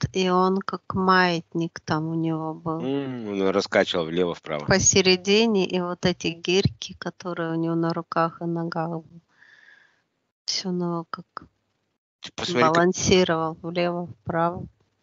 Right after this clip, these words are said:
Speaker 2: креативно.
Speaker 1: Управлял.
Speaker 2: Креативные какие. Что реп-, что игры, что демон. С маячком приходится, раскачивается.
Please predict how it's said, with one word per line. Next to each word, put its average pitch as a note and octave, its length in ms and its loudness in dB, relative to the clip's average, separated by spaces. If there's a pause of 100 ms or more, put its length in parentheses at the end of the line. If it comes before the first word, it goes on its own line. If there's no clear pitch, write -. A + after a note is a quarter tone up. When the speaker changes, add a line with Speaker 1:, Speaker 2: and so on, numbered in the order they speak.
Speaker 2:
креативно. A#2+ 680 2
Speaker 1:
Управлял. F3 160 -6 (440)
Speaker 2:
Креативные G#2 640 2
какие. E2 460 -8 (240)
Что - 260 -4
реп-, G2+ 260 2 (440)
что - 220 0
игры, G2 600 2 (260)
что - 220 -8
демон. E2+ 480 -2 (300)
С - 120 -20
маячком E2 520 -2
приходится, - 600 -10 (1000)
раскачивается. - 840 -6